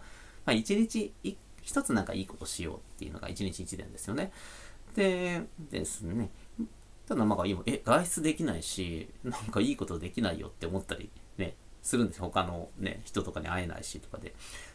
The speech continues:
ただなんかこれ、そんなですね、なんか、いかにもこの善意の押し売りみたいな、そんなことする必要ないんですよ。ただ単にスーパー行ったら、あの、まあ、店員さんとかに、まあ、こういう状況でもですね、お仕事してくれてありがとうみたいな感じ、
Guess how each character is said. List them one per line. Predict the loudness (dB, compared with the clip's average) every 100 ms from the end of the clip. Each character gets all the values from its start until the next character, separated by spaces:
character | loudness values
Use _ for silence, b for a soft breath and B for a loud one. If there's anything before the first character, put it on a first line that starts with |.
| -2
た |
だ | 2
な | 2
ん |
か | 2
こ | 2
れ、 | 4 4 4
そ | 0 4
ん | 6
な | 6 6
で | 4
す | 4
ね、 | 4 4 0 0
な | 2 2
ん | 2
か、 | 0 0 0 B B 0
い | 2 2
か | 4
に | 6
も | 6 6
こ | 4
の | 4
善 | 6 8 8
意 |
の | 6
押 | 2
し | 2
売 | 4
り | 4
み | 2
た | 2 0
い |
な、 | 0 0 0 -2 -6 -10 -8
そ | -2 2
ん | 2
な | 2
こ | 2
と | 2
す | 0
る | -2
必 | -2
要 | -2
な | -2
い |
ん | -4
で |
す | -4 -6
よ。 | -6 B B -14 -18 -20 -18 -6 -2 4
た | 4
だ |
単 | 6 4
に |
ス | 4 4
ー | 6
パ | 2
ー |
行 | -2
っ | -6
た | -2
ら、 | 0 4 4 2 B B B -6 2
あ | 2
の、 | 2 -2 4
ま | 6
あ、 |
店 | 6 4
員 | 4
さ | 4 2
ん |
と | 2
か | 2
に、 | 2 2 2
ま | 0
あ、 |
こ | 2
う | 4
い |
う |
状 | 4
況 | 2 2
で | 2
も | 0
で | -2
す | -4
ね、 | -4 -2
お |
仕 | -2
事 | -2 -4
し | -8
て | -6
く | -6
れ | -2
て | 0
あ |
り | 2
が | 2 2
と |
う | 2
み | 0
た | -2
い |
な | -4
感 | -8 -6
じ、 | -4 -2 -4